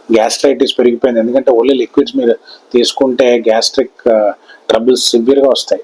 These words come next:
మీకు అందరికీ తెలిసిందే. So, ఈ టైంలో కోవిడ్ సెకండ్ వేవ్ టైంలో నాకు బాగా ఎఫెక్ట్ అయింది. కోవిడ్ ఎఫెక్ట్ అయ్యి already ఇమ్యూనిటీ వీక్గా ఉండడం వల్ల చాలా సఫర్ అయ్యానండి.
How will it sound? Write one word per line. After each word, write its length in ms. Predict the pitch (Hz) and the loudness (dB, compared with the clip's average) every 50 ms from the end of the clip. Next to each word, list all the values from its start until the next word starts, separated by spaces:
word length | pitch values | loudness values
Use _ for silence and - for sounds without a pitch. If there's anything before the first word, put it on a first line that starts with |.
| - _ 117 | -8 _ -8
మీకు 120 | 110 104 | -6 -4
అందరికీ 280 | 104 107 110 113 113 117 | -4 -2 -4 -4 -4 -6
తెలిసిందే. 480 | - 110 104 95 - - 107 98 104 - _ _ _ - _ _ - - - - - - - - - | -4 -4 -4 -4 -4 -6 -8 -12 -14 -16 _ _ _ -20 _ _ -20 -20 -20 -20 -20 -20 -14 -10 -4
So, 100 | - - | 0 0
ఈ 120 | 117 120 123 | 2 2 2
టైంలో 340 | 123 127 123 127 135 143 | 0 0 0 0 0 0
కోవిడ్ 340 | 139 - 135 127 139 147 - | 0 0 0 0 0 0 0
సెకండ్ 380 | - - - - 156 156 156 156 | 0 -2 0 0 0 2 2 2
వేవ్ 120 | 156 151 | 2 2
టైంలో 340 | - - 143 139 139 147 151 | 0 0 0 2 2 2 2
నాకు 600 | 143 135 127 113 - - 117 107 107 101 101 101 - - | 2 0 -2 -2 -2 0 0 0 0 0 -2 -6 -6 -2
బాగా 300 | 104 101 117 120 117 123 | -2 0 0 0 0 -2
ఎఫెక్ట్ 320 | 117 - - 113 - - 120 | -2 -2 -4 -4 -2 -2 0
అయింది. 200 | 113 110 117 117 | 0 -2 -4 -2
కోవిడ్ 340 | - 127 123 127 139 131 131 | 0 2 2 2 2 2 0
ఎఫెక్ట్ 340 | 120 - 123 117 - - | -2 -2 -4 -2 -2 0
అయ్యి 300 | 127 123 139 185 220 - _ _ _ _ _ _ _ _ _ - - - - - - - | 0 2 2 0 -2 -6 _ _ _ _ _ _ _ _ _ -20 -20 -20 -20 -8 -4 -2
already 240 | 117 123 131 135 143 | 0 0 2 2 2
ఇమ్యూనిటీ 440 | 147 139 135 135 139 135 - 147 135 | 2 2 0 -4 -6 -2 0 0 0
వీక్గా 360 | 123 123 127 123 - - 135 | 2 0 -2 0 0 -2 -2
ఉండడం 280 | 127 117 117 123 123 120 | 0 0 -2 -2 0 0
వల్ల 200 | 120 117 123 123 - 127 | -2 -2 -2 -2 0 0
చాలా 140 | 113 120 123 | 0 0 0
సఫర్ 340 | 117 - 113 104 - 123 123 | 0 0 -2 -2 0 -2 -2
అయ్యానండి. 360 | 120 113 104 101 101 101 | -2 -2 -4 -6 -6 -8